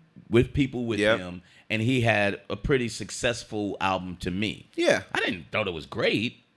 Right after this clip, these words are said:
Speaker 1: but it was better than this.
Speaker 2: Yeah, it was. It was. He, he definitely gets a lot of credit for that
Speaker 1: So
Speaker 2: compared
Speaker 1: thinking about
Speaker 2: to
Speaker 1: an old rapper, uh, in the game
Speaker 2: Mm-hmm.
Speaker 1: doing something new. That's how you should do it.
Speaker 2: Yeah,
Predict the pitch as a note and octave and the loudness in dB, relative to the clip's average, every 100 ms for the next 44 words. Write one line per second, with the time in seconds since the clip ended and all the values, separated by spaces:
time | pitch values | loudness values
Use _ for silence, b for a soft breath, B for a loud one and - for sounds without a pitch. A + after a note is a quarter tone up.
0 | _ _ _ _ F4+ D#4+ A#2 G#3 E3 G#2 | _ _ _ _ -2 -2 2 2 2 -2
1 | A#2 D#3 - A#2 A2 F#2 A#2+ C3 A#2 F2 | -4 -4 -2 4 4 6 4 6 6 4
2 | F#2 - A#2+ A2 G2+ F2 - - C#3+ C3 | -2 0 2 4 2 2 -4 0 2 4
3 | C3+ A#2 B2 A#2+ B2 A2+ G#2+ G2+ G#2 G#2 | 2 4 6 6 2 0 0 4 6 6
4 | G2+ G#2+ F#2+ - F#2 E2+ - - - A#2 | 4 2 0 -2 -2 -2 -4 -14 -2 0
5 | A#2 A2+ G2+ A#2+ - A2 A2 C3 D3+ B2+ | 4 6 4 2 0 0 -4 -2 -2 0
6 | A2+ G#2+ - A2 G#2 G2 - _ _ _ | 2 0 0 -2 -2 -4 -8 _ _ _
7 | _ _ - F#2+ F2 D#2+ - A#2 C3+ C3 | _ _ -4 0 0 -2 -6 -4 -2 -2
8 | A#2+ A2 G#2+ G2+ A2 A2+ A2 G#2+ A2 F2 | 0 0 -2 -4 -4 -4 -4 -6 -6 -2
9 | A#2+ G2 - G2 G2 F2+ G2+ D#2+ - _ | 0 -2 -4 -6 -6 -6 -6 -6 -10 _
10 | _ _ _ - C3+ - A#2+ A2 G#2 - | _ _ _ 0 0 2 2 0 -4 -6
11 | D#2+ G#2+ C#2+ - G#2+ | -6 -6 -6 -2 2